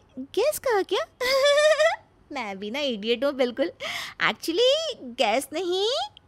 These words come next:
बिजली खत्म हो गई है। हाँ, हाँ, बिजली।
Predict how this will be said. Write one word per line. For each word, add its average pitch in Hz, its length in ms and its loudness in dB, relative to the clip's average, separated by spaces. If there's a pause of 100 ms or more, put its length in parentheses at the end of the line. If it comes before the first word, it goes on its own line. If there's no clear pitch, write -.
(340)
बिजली 523 480 6
खत्म 587 260 8
हो 508 160 2
गई 415 220 4
है। 339 160 0
हाँ, 349 420 -6
हाँ, 330 140 -6
बिजली। 240 520 -8